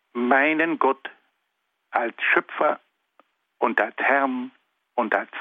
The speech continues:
Vater anerkenne. Wenn ich Gott anerkenne als Schöpfer, dann anerkenne ich seine Ordnung und versuche mich an diese Ordnung zu halten.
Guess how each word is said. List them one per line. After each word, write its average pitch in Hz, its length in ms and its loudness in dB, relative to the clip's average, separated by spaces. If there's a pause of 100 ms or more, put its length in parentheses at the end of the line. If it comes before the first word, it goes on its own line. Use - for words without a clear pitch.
Vater 139 540 -2
anerkenne. 107 640 -2 (920)
Wenn 208 260 2
ich 190 220 0 (160)
Gott 185 340 0
anerkenne 147 680 0
als 127 160 2
Schöpfer, 143 540 0 (640)
dann 110 160 -2
anerkenne 135 440 0
ich 120 140 -2
seine 120 260 0
Ordnung 196 680 0 (520)
und 139 140 0
versuche 165 340 0
mich 117 140 0
an 117 120 2
diese 117 280 0
Ordnung 117 400 0
zu 117 120 2
halten. - 400 -4